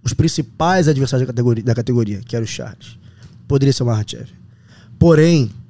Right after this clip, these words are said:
não foi uma, é, não teve uma grande luta. Foi, o Makhachev dominou o Charles, essa é verdade, assim, é triste, mas é verdade. Dominou o Charles, foi melhor do que ele naquele momento. O Prohaska com o Glover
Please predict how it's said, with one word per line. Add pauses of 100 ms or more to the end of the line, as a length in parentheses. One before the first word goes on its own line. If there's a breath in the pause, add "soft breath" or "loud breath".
(400 soft breath)
não
foi
uma, (720)
é, (180)
não
teve
uma
grande
luta.
Foi,
o (440)
Makhachev
dominou
o
Charles,
essa
é
verdade,
assim,
é
triste,
mas
é
verdade. (340 soft breath)
Dominou
o
Charles,
foi
melhor
do
que
ele
naquele
momento. (1300 soft breath)
O
Prohaska
com
o
Glover